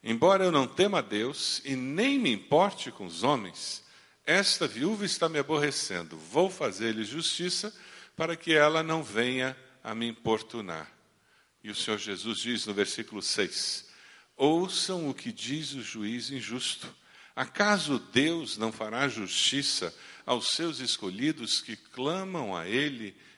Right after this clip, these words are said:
dia e noite? Continuará fazendo-os esperar?"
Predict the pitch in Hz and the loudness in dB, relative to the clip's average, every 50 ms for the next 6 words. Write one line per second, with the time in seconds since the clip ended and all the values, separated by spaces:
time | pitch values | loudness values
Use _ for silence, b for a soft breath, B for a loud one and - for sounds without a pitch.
0 | B B B _ _ - - - 123 165 185 180 180 165 127 92 85 85 82 82 | B B B _ _ -12 -10 -6 -6 -4 -4 -4 -4 -2 -2 -2 -2 -2 -4 -2
1 | 90 110 139 156 156 143 - - - - - - B B B B B B B B | 2 2 4 2 2 -2 -6 -10 -8 -8 -10 -12 B B B B B B B B
2 | - 202 214 202 - - 170 165 147 139 131 113 92 87 92 113 135 151 143 131 | -2 0 0 0 -2 -4 -4 -2 -2 -2 0 0 0 0 2 2 2 2 0 -2
3 | - B B B B B B - - - 123 117 101 - 90 90 95 120 147 160 | -6 B B B B B B -10 -6 -2 -2 -2 -2 -4 -6 -4 -2 0 0 0
4 | 165 160 139 113 110 104 95 90 85 - - - - - - - - 131 127 120 | 0 -2 -4 -4 -4 -4 -2 -4 -4 -4 -4 -4 -6 -6 -10 -10 -4 0 0 0
5 | - - - - 95 90 82 85 101 117 127 123 - - - - - _ | 0 -2 -4 -6 -8 -6 -2 2 2 2 2 2 -2 -10 -20 -20 -20 _